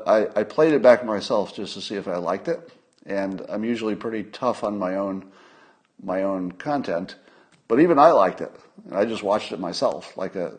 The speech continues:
like a consumer, and I thought, "Huh, that was laid out pretty well." I was pretty happy with it. So I think that's a, it's one of these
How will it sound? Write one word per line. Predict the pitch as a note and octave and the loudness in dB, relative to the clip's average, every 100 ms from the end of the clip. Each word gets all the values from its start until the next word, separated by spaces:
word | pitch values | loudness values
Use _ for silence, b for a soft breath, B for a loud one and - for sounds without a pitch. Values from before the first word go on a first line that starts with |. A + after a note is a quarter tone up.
| - | -10
like | F#2+ - | -10 -10
a | |
consumer, | F2+ G2 - C3 G#2 | -10 -10 -6 -4 -4
and | D#2+ | -6
I | |
thought, | E2+ G2 - | -8 -8 -6
"Huh, | A#3+ C4+ - - b b b b b _ - | -6 -6 -8 -16 b b b b b _ -14
that | G#3+ G#3 | -10 -8
was | D#3+ | -4
laid | D3+ D3+ | -2 0
out | D3 C3 | 0 -2
pretty | D#3 | -4
well." | D3+ C#3+ F#2 - - - | 0 0 0 -4 -20 -18
I | |
was | A#2+ | -18
pretty | - A#2+ A2 | -10 -4 -2
happy | G#2 F#2+ | -2 -4
with | E2 | -10
it. | D2+ - - | -12 -18 -8
So | - B2+ A2+ - - _ _ | 4 4 4 0 -16 _ _
I | A#2 | 0
think | C3 D3+ | 2 0
that's | D#3 C3+ - | 2 2 2
a, | B2 G2 - B B B _ | 0 0 -2 B B B _
it's | - - | -12 -2
one | C#3+ | 2
of | C3 | 4
these | C3 A#2 - | 4 2 -4